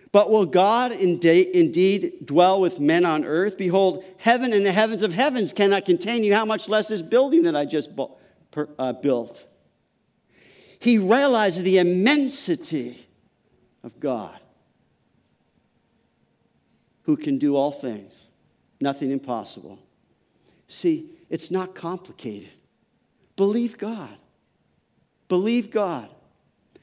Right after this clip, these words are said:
Verse six now. "He believed in the Lord, and he accounted it to him for righteousness." Literally, he kept on believing. This belief had been going on already when he first made that first trek.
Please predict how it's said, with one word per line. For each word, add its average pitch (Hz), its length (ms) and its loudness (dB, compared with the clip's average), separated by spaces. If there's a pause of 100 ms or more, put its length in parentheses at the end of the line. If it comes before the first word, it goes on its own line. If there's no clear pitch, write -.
(180)
Verse 190 260 0
six 214 240 -2
now. 139 180 -4 (280)
"He 214 160 4
believed 208 600 4
in 226 200 0
the 226 100 2
Lord, 190 400 2
and 190 200 2
he 196 160 4
accounted 202 600 -2
it 190 180 0
to 185 100 -2
him 170 340 0 (220)
for 175 180 0
righteousness." 170 420 0
Literally, 185 540 2 (140)
he 208 180 0
kept 262 420 0
on 233 200 0
believing. 208 600 0 (180)
This 196 180 0
belief 214 400 2
had 233 100 2
been 208 160 2
going 220 240 2
on 220 140 0
already 214 340 2
when 190 140 4
he 185 40 6
first 208 360 -2
made 202 160 2
that 185 240 -2
first 196 260 -4
trek. 214 400 -6